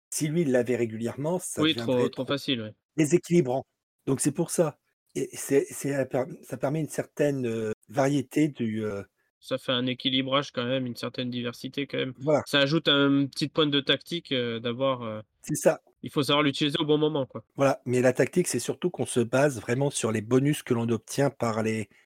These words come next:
Speaker 1: par les salles, puisque souvent, quand on termine, on récupère, ben, un, au ch-, pas un choix par, parmi trois bonus possibles. Des fo-, donc, heu,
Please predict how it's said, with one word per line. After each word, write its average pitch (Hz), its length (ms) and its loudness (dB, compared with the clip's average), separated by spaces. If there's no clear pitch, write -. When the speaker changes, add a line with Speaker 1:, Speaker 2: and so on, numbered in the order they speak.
Speaker 1:
par 120 140 2
les 135 80 2
salles, 139 220 0
puisque - 300 -8
souvent, 131 340 -4
quand 117 140 -6
on 104 40 -8
termine, 127 480 -2
on 127 100 -6
récupère, 123 560 0
ben, 104 180 -8
un, 151 160 -2
au 151 100 6
ch-, - 180 -8
pas - 180 -2
un 151 140 -2
choix 165 260 2
par, 127 160 0
parmi 131 260 0
trois 151 460 0
bonus 143 360 0
possibles. 143 440 -2
Des 113 100 -4
fo-, - 220 -12
donc, 113 260 -6
heu, 120 180 2